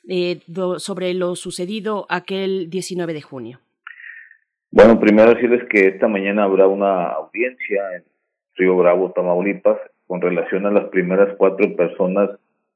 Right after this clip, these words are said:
Speaker 2: que un grupo de operaciones especiales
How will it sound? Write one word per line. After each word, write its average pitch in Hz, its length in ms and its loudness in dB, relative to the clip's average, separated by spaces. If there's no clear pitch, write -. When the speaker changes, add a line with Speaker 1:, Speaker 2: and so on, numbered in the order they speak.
Speaker 2:
que 80 100 -2
un 92 120 0
grupo 95 260 4
de 92 80 8
operaciones 92 580 0
especiales 90 640 0